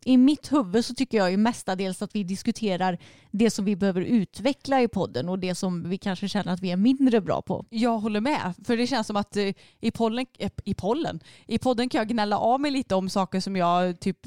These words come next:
Speaker 2: stör mig på i min ridning eller
Speaker 1: Ja.
Speaker 2: har svårt för.
Speaker 1: Precis.
Speaker 2: Så det är ändå intressant att det är ju så med allt. Man kan ju se saker på olika sätt.
Speaker 1: Mm.
Speaker 2: Så den här personen kanske ändå tycker att vi pratar om det vi är duktiga på.
Speaker 1: Ja.
Speaker 2: Men, eh,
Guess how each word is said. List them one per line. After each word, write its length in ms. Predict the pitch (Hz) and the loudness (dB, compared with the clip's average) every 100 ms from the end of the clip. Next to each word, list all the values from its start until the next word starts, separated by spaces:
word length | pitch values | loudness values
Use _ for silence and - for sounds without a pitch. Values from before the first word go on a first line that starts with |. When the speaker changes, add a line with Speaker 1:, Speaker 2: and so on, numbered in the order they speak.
| 151 | -10
Speaker 2:
stör 320 | - - 190 | -6 0 0
mig 100 | 190 | 0
på 140 | - 190 | -2 -2
i 40 | |
min 160 | 190 185 | -2 -4
ridning 380 | 190 160 190 | -4 -6 -4
eller 240 | 185 170 175 | -2 -2 0
Speaker 1:
Ja. 300 | 196 202 196 208 | 2 2 2 0
Speaker 2:
har 100 | 196 | -2
svårt 340 | - 180 180 | 0 -2 -2
för. 280 | - 156 175 - _ - | -4 -4 -4 -10 _ -2
Speaker 1:
Precis. 280 | 226 - | 0 4
Speaker 2:
Så 140 | 226 202 - - 85 185 - | 4 2 -4 -18 -20 -20 -4
det 200 | 226 254 | -2 0
är 60 | 254 | 0
ändå 160 | 196 | -2
intressant 440 | 262 359 254 175 190 | -2 -2 -2 -4 -4
att 200 | 180 - 139 _ | -6 -8 -18 _
det 120 | 214 | -2
är 40 | |
ju 120 | 220 226 | -2 -2
så 180 | 202 | -4
med 120 | 170 - | -4 -2
allt. 300 | 220 170 - | -4 -4 -6
Man 120 | 196 | -4
kan 80 | 208 | -2
ju 40 | |
se 360 | - 226 220 214 | -4 -4 -4 -4
saker 300 | - 190 185 | -2 -4 -4
på 100 | 185 | -4
olika 240 | 180 - | -4 -4
sätt. 380 | 170 247 240 - | -4 -4 -4 -6
Speaker 1:
Mm. 280 | 226 220 190 | -2 0 -2
Speaker 2:
Så 120 | - 220 | -2 -2
den 100 | 214 | 0
här 60 | |
personen 340 | 214 277 220 180 | -2 -2 -4 -4
kanske 200 | 180 185 | -8 -6
ändå 120 | 170 | -6
tycker 240 | - 214 | -6 -6
att 100 | 247 | -4
vi 80 | 175 | -6
pratar 260 | - 170 180 | -4 -6 -4
om 60 | |
det 120 | 165 160 | -6 -4
vi 140 | 165 | -4
är 40 | |
duktiga 280 | 165 180 208 | -4 -4 -4
på. 200 | 220 - - - | -6 -8 -10 -4
Speaker 1:
Ja. 300 | 240 196 190 226 | 0 2 0 -6
Speaker 2:
Men, 300 | 196 202 | -4 -2
eh, 60 | 202 | 0